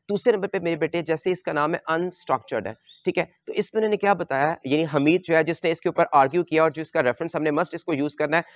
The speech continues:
वो क्या कहता है मेरे बेटे? वो कहता है कि मैंने जब इसके ऊपर काम किया, यानी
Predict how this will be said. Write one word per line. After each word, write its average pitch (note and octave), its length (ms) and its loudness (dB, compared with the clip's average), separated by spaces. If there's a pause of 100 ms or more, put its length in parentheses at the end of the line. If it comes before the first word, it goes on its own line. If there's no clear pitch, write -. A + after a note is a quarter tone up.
(140)
वो F#3+ 80 6
क्या F3+ 160 4
कहता B2 240 -2
है A#2 60 0
मेरे D#3 100 4
बेटे? D#3+ 180 -2
वो F3 100 -4
कहता E3+ 300 -2
है F3+ 160 0 (360)
कि F3+ 80 6
मैंने D#3 400 4
जब F3+ 160 4
इसके F3+ 220 0
ऊपर F#3+ 460 2
काम E3+ 260 4
किया, C#3 320 2 (300)
यानी D#3 300 6